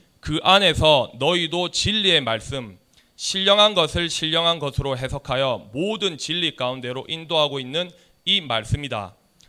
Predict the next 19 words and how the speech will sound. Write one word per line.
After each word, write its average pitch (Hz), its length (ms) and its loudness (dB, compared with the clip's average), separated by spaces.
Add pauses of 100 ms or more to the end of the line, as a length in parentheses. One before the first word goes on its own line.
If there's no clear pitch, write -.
따라서 143 600 2 (100)
본문의 175 680 2
너희는 143 600 -2 (400)
여러분들에 190 680 6
대한 185 400 6 (140)
예언이다. 147 680 2 (680)
진리의 196 460 2
말씀 123 460 -4
곧 - 500 -6
너희의 160 580 4
구원의 156 460 0
복음, 127 460 -4 (400)
이제야말로 143 880 4
진실로 170 800 -2
구원의 143 440 0
복음이다. 117 640 -2 (340)
그래서 180 720 6
구원의 151 640 4
날이다. 127 600 4